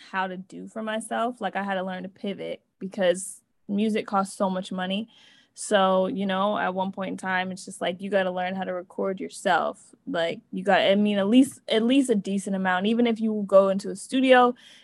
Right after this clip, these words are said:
it's great to, like, know what you're doing there and not, like, wasting time and money. So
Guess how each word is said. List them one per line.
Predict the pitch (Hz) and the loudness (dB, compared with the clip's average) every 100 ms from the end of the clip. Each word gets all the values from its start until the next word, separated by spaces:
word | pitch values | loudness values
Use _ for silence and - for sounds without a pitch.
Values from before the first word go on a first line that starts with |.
| - | 0
it's | 208 | 0
great | 196 220 226 220 | 2 2 0 -2
to, | 196 | 0
like, | 185 185 | 0 -2
know | 190 190 190 180 - - | -2 2 2 0 -8 -16
what | 196 202 151 | -4 -2 -2
you're | 190 | -4
doing | 180 175 196 208 180 170 | -6 -4 -2 -2 -4 -8
there | 170 165 | -8 -8
and | 170 180 | -8 -4
not, | 180 156 | -4 -2
like, | 180 180 | -4 -4
wasting | 180 175 185 - 180 | -4 -6 -8 -14 -16
time | - 165 165 | -12 -10 -10
and | - 180 | -14 -12
money. | 175 170 170 196 | -12 -12 -16 -18
So | - 180 170 | -6 -4 -4